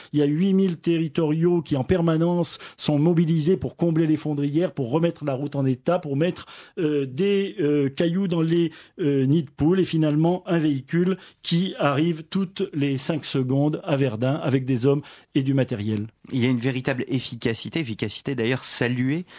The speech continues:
Speaker 2: par, euh, pa-, par les Anglais.
Speaker 1: Oui, je crois que ça a stupéfié tout le monde, d'autant que les premières heures de la bataille avaient donné l'impression d'une désorganisation, euh, complète et d'un effondrement,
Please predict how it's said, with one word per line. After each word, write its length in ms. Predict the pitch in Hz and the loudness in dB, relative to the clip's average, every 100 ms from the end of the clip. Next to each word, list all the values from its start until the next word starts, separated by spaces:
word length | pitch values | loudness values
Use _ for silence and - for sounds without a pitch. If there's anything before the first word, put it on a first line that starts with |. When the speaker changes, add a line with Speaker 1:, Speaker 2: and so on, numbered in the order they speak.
| - - | -20 -2
Speaker 2:
par, 360 | 135 139 107 | 0 2 0
euh, 140 | 98 101 | -2 -6
pa-, 180 | - 120 | -6 -6
par 280 | 110 131 113 | -2 -2 0
les 200 | 113 107 | -2 0
Anglais. 400 | 113 107 92 101 _ - _ _ _ _ _ _ - | 0 0 -2 -4 _ -20 _ _ _ _ _ _ -2
Speaker 1:
Oui, 160 | 196 | 0
je 100 | 170 | 0
crois 160 | 165 190 | -2 0
que 760 | 185 165 160 160 147 147 143 139 | 2 2 2 2 2 2 0 -2
ça 360 | - - 156 | -4 0 2
a 40 | 147 | 2
stupéfié 560 | - 160 160 - 202 | 0 0 0 0 -4
tout 160 | - 180 | 0 0
le 60 | 156 | 2
monde, 360 | 160 208 226 - - - | 2 0 -2 -6 -16 -12
d'autant 800 | - 156 196 165 160 175 214 226 | -6 -6 -4 2 2 2 0 0
que 140 | - | 0
les 180 | 220 175 | 2 2
premières 560 | - 180 160 165 123 151 | 0 -2 0 0 2 2
heures 100 | 190 | 2
de 80 | 156 | 0
la 120 | 143 | 0
bataille 560 | 135 135 165 185 190 - - - | -2 -2 0 2 0 -4 -10 -2
avaient 280 | 131 160 | 2 2
donné 340 | 165 151 151 175 | 2 0 0 0
l'impression 440 | 151 139 139 180 | 0 0 -2 -2
d'une 200 | 147 139 | 0 0
désorganisation, 1080 | 131 139 139 120 135 139 127 131 - 165 160 - - - | 2 0 0 0 0 0 0 -2 0 0 0 -4 -16 -2
euh, 200 | 127 113 | 0 0
complète 720 | - 180 - 165 214 220 - - - - | 0 2 4 4 4 0 -10 -18 -20 0
et 240 | 165 151 | 4 4
d'un 200 | 139 139 | 4 2
effondrement, 840 | 175 - 175 160 160 160 175 170 | 2 2 0 2 2 4 2 2